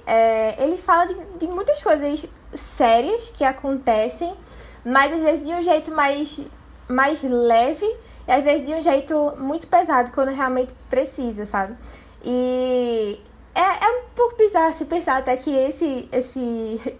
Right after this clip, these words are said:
esse musical é baseado num livro de mil e oitocentos e alguma coisinha assim, e dois mil e vinte, muita coisa dele às vezes ainda, ainda dá pra identificar na sociedade, sabe? Aí eu acho que ele seria um musical muito, muito, muito bom pra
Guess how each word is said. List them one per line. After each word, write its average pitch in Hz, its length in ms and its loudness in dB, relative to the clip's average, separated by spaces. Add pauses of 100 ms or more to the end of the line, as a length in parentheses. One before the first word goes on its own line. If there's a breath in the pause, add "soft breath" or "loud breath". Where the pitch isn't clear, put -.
(100)
esse 240 140 -4
musical 262 320 0
é 226 60 0
baseado 233 400 0
num 262 140 -6
livro 226 280 -4
de 226 300 -4 (360 loud breath)
mil 240 300 0
e 285 120 0
oitocentos 269 480 0
e 240 180 2
alguma 233 300 0
coisinha 233 480 -2
assim, 233 460 -6
e 233 400 -4
dois 240 200 2
mil 254 200 -4
e - 20 -8
vinte, 240 520 -6 (100)
muita 269 240 -6
coisa 294 240 0
dele 240 380 -4
às 247 160 -4
vezes 233 340 -6
ainda, 214 580 -6 (600 loud breath)
ainda 226 220 2
dá 233 100 4
pra 254 120 2
identificar 254 500 2
na 233 100 2
sociedade, 254 640 -2
sabe? 202 240 0 (320 loud breath)
Aí 254 140 4
eu 302 60 4
acho 349 240 0
que 349 80 2
ele 320 180 2
seria 339 300 0
um 330 80 -6
musical 302 500 2
muito, 262 540 -6
muito, 269 340 -4
muito 247 240 -6
bom 240 220 0
pra 226 320 0